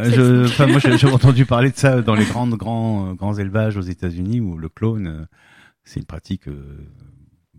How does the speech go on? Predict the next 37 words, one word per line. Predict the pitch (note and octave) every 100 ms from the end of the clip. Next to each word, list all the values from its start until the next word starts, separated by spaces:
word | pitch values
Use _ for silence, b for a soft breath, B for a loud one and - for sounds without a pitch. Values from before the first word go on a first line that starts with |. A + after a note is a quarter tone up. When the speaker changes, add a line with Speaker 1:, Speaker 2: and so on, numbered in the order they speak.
| D#2
Speaker 2:
maintenant | D#2+ D#2 F2
très, | -
très | - E2+
courante, | G2+ C3 -
quoi. | D#2+
Enfin, | - D#2
Speaker 1:
Ouais. | D#2
Speaker 2:
on |
ne | E2 D#2+
mange | E2+ G2+ -
que | G#2+
du | F2+
clone. | - E2+ E2+ E2 B B B B
Euh, | G2+ G2+ G2+ G2+ G2+ G2+ G#2 - _
quoi | F#3+
d'autre | F3+ F3 -
dans | G#2 G#2
cette, | A2+ -
euh, | G2+ G2 G2
ah, | A#2+
je, | B2+ -
je | C#3 C#3+
commence | - D#3+ F#3
à | F3
comprendre, | B2 - A2+
en | F#2+
fait. | G2+ B B _
Sur | - C3+
chaque | D3+ -
thématique, | C#3 A2+ - F3+ B2+
agriculture, | G2+ G2 G#2+ A#2
écologie, | G#2+ - F#2+ G2
en | D3
fait, | D#3 -
c'est | - F2
des | F2+
séances. | A2 F#2+ F#2+ - -